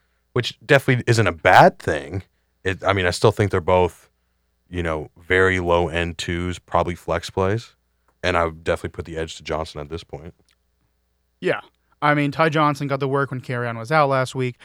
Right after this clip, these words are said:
Speaker 2: I love him as a flex play, um, you know, especially if you have the bye weeks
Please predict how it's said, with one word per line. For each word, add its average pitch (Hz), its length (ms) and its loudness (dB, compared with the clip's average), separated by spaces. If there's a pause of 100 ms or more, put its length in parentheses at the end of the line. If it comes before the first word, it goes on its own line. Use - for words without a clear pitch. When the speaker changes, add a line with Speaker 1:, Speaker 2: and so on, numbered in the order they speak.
(340)
Speaker 2:
I 151 100 2
love 135 220 2
him 127 100 -2
as 117 100 -6
a 117 40 -8
flex 113 340 -6
play, 113 360 -6 (300)
um, 117 520 -2 (640)
you 139 120 -8
know, 120 60 -6
especially 120 420 -8
if 117 60 -12
you 120 100 -10
have 113 160 -14
the 117 60 -16
bye 117 240 -4
weeks 117 320 -8